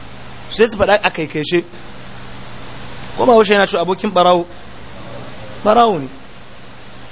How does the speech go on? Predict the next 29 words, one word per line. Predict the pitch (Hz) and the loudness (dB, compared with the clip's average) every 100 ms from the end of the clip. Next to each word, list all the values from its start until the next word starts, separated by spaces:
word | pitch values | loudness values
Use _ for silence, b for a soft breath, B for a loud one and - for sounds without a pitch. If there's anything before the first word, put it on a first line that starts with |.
| - - - - - - - - | -14 -12 -12 -12 -14 -14 -12 2
Ka | 196 | 4
gani? | 220 220 226 - - - | 6 4 2 -8 -14 0
To | 196 202 | 4 6
kana | 269 277 254 | 6 4 4
so | 233 | 2
ka | 220 | 0
ce | 226 | 2
wani | 220 233 247 | 4 6 6
fa | 226 208 208 - - - - - - | 4 4 2 -2 -14 -14 -14 -10 2
barawo | 196 208 202 165 | 6 6 6 2
ne. | 143 - - - - | -6 -12 -16 -16 -10
Sai | - | 2
ka | 233 | 4
ce | 233 | 4
ai | 220 | 2
duk | 233 240 | 6 6
abokansa | 220 202 220 208 | 4 2 0 0
barayi | 165 151 156 165 | -2 0 -2 -4
ne. | 135 - - - - - - - - - - - - - - - - - - - - - 196 | -8 -12 -16 -16 -16 -16 -16 -16 -16 -16 -16 -16 -16 -14 -14 -14 -14 -14 -14 -14 -12 -12 0
Duk | 294 320 | 2 4
wanda | 320 311 285 | 4 4 -2
ke | 262 | 0
mu'amala | 247 233 247 240 | 2 4 4 4
da | 214 | 2
su | 202 | 0
duk | 220 | 0
mutanen | 220 214 180 175 | 0 -2 -4 -2
banza | 175 170 170 | -4 0 -2
ne. | 151 | -2